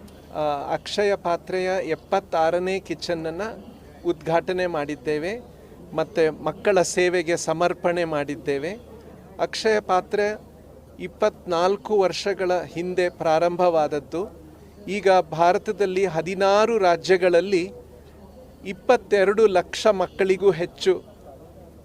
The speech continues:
ಮಧ್ಯಾಹ್ನದ ಬಿಸಿಯೂಟವನ್ನು ಒದಗಿಸ್ತಾ ಇದ್ದೇವೆ. ನಾವು ಭಾರತ ಸರ್ಕಾರ ಮತ್ತು ರಾಜ್ಯ ಸರ್ಕಾರ, ಕರ್ನಾಟಕ ಸರ್ಕಾರ, ಅನೇಕ ರಾಜ್ಯ ಸರ್ಕಾರಗಳ ಜೊತೆ ಸರ್ಕಾರದ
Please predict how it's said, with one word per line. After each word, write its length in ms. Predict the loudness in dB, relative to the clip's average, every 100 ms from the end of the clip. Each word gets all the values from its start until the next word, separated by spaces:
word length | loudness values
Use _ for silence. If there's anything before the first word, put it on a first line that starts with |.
| -12
ಮಧ್ಯಾಹ್ನದ 720 | -2 -2 0 4 4 4 2 2
ಬಿಸಿಯೂಟವನ್ನು 920 | 0 -6 -2 -2 0 0 0 0 0
ಒದಗಿಸ್ತಾ 540 | 0 -2 -6 -2 0
ಇದ್ದೇವೆ. 440 | 0 0 -2 -2 -6 -14 -20 -20 -20 -20 -20 -8
ನಾವು 520 | 2 4 6 6 4 0 -18 -20 -20 -20 -20 -2
ಭಾರತ 420 | 4 6 4 2
ಸರ್ಕಾರ 720 | 0 2 0 2 2 4 0
ಮತ್ತು 420 | -2 -4 -4 0
ರಾಜ್ಯ 380 | 6 6 6 0
ಸರ್ಕಾರ, 500 | 2 -2 -2 -4 -4
ಕರ್ನಾಟಕ 720 | -6 -4 -2 0 0 -2 -4
ಸರ್ಕಾರ, 500 | -4 -4 -6 -6 -8 -8 -12 -12
ಅನೇಕ 340 | -4 0 0 0
ರಾಜ್ಯ 400 | 2 2 2 -2
ಸರ್ಕಾರಗಳ 720 | 0 -4 0 2 2 0 -4
ಜೊತೆ 480 | 0 -2 0 -2 -2 -16 -20 -20 -20 -20 -20 -10
ಸರ್ಕಾರದ 720 | 0 2 2 4 6 6